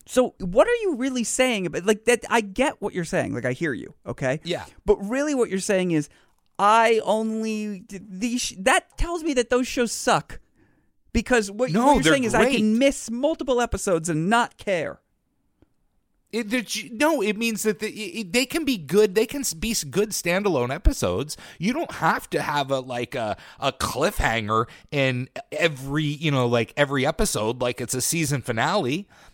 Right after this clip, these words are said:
Speaker 2: You can just, you can just have a good story and, and entertain.
Speaker 1: But I don't
Speaker 2: You
Speaker 1: even
Speaker 2: don't
Speaker 1: know if they're ever that good. Like, they become formulaic.
Speaker 2: Uh,
Speaker 1: Do
Speaker 2: yeah,
Speaker 1: they
Speaker 2: and
Speaker 1: not?
Speaker 2: I'm okay with that formula. Sometimes I just, you know, like, some people have to have the same routine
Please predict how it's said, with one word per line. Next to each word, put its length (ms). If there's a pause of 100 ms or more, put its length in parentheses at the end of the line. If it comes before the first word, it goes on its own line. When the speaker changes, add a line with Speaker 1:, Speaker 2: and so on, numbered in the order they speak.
(140)
Speaker 2:
You 140
can 200
just, 300
you 140
can 180
just 300
have 260
a 60
good 340
story 600 (300)
and, 220 (160)
and 140
entertain. 760
Speaker 1:
But 140
I 80
don't 20 (140)
Speaker 2:
You 60
Speaker 1:
even 40
Speaker 2:
don't 120
Speaker 1:
know 100
if 80
they're 180
ever 220
that 280
good. 300
Like, 200
they 100
become 440
formulaic. 1080 (420)
Speaker 2:
Uh, 40
Speaker 1:
Do 100
Speaker 2:
yeah, 160
Speaker 1:
they 80
Speaker 2:
and 60
Speaker 1:
not? 60
Speaker 2:
I'm 140
okay 600
with 240
that 280
formula. 520
Sometimes 600
I 140
just, 340
you 120
know, 100
like, 220
some 200
people 360
have 260
to 80
have 220
the 100
same 340
routine 520